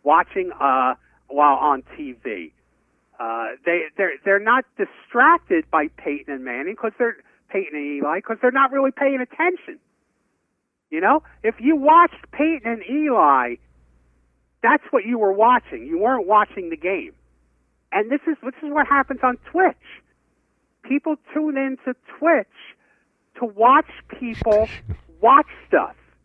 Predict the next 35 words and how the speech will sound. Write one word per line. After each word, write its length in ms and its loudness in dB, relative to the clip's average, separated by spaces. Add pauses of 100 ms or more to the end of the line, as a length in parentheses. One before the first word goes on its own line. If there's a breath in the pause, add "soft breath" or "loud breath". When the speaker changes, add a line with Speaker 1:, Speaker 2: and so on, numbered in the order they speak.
(1500)
Speaker 1:
It's, 160 -4 (120)
it's, 180 -2 (240)
it's 180 -10 (200)
just 140 -6 (260)
a, 240 -4
a 120 -4
different 340 -2
way 140 -2
of 120 -6
consuming 560 -4
it. 80 -6
I 100 -2
mean, 240 -6 (300 soft breath)
there 100 -2
have 80 -10
been 140 2 (120)
surveys 580 2
where 180 2
young 300 -2
people, 360 -8
they, 160 -4 (360 soft breath)
they 120 -2
consume 600 -6
their 160 -4 (100)
sports 340 -2
now 260 -2
in 60 -6
highlights, 720 0
not, 240 0
not 180 -2 (100)
sitting 200 -12
down 300 0 (320 soft breath)
and 160 -6
watching 340 0
a 60 -6